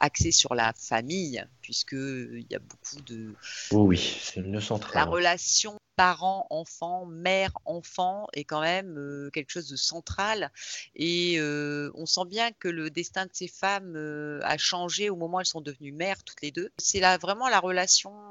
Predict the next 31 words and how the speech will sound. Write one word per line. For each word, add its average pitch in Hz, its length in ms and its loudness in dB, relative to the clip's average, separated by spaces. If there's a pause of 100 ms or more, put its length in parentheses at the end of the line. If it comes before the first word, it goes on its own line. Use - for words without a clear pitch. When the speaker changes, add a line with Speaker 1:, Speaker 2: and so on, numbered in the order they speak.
Speaker 1:
parents-enfants 180 800 -2
qui 156 380 -6
est - 20 -8
mise, 160 420 -8
euh, 139 480 -10 (500)
premier 190 440 -2
dans 135 140 -6
la, 110 320 -6
dans 107 120 -10
la 117 140 -6
série. 220 600 0
Et, 143 360 0 (360)
et, 139 300 -8
euh, 127 180 -6 (320)
et - 40 -4
on 170 120 -4
sent 254 340 4
que - 60 -8
ces 208 160 0
femmes, 247 500 2
elles 165 100 2
sont - 160 -2
devenues 180 300 -8
mères, 226 240 -4
mais 165 80 2
avec 165 180 0
un 147 80 0
passif. - 560 -4 (480)
Et - 160 -2 (160)
les 180 220 -4
secrets 247 640 2